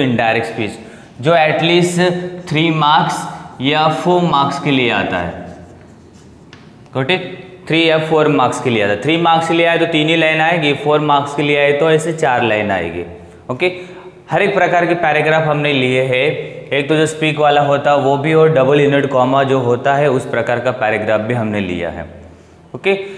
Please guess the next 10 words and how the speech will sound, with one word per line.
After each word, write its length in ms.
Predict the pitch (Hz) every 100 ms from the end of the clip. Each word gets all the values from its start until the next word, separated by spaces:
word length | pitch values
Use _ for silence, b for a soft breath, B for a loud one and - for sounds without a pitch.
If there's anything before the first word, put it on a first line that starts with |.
| B -
so 60 | 175 175 160 123
shall 260 | 113 147 160
we 160 | 170
continue? 580 | 175 175 214 226 240 233 - -
यस, 560 | 95 117 - - - -
चलो 140 | 139 131
paragraph 540 | 127 131 139 139 131
solve 200 | 135 113
करते 300 | 104 95 -
हैं। 180 | 90 76